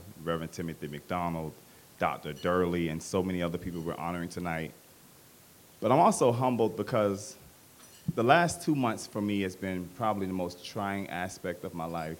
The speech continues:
As, um, Lisa just mentioned, I had a chance to travel to Uvalde. I had a chance to travel to Buffalo. And something about Uvalde and Buffalo changed the very core of who I am.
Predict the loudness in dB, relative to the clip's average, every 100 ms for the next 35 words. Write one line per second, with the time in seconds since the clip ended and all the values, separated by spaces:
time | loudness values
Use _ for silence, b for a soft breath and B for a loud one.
0 | -14 -20 -20 -20 B B B B -20 0
1 | 2 2 0 0 0 2 0 -2 -2 -4
2 | -4 -4 -4 -4 -2 -2 -2 -2 -4 -4
3 | -6 -4 0 0 -2 -4 -6 -4 0 2
4 | 2 2 0 0 -2 -4 -4 -6 -8 -6
5 | -4 -2 -4 -6 -6 -2 -2 -2 -4 -2
6 | -2 -6 -12 -20 -20 -10 -6 -4 2 2
7 | 4 4 2 2 2 2 2 0 -2 -2
8 | -2 -4 -4 -4 -6 -4 -4 -4 -10 -18
9 | -20 -20 -12 -6 -2 0 0 -4 -2 0
10 | 0 -2 -2 0 -2 -8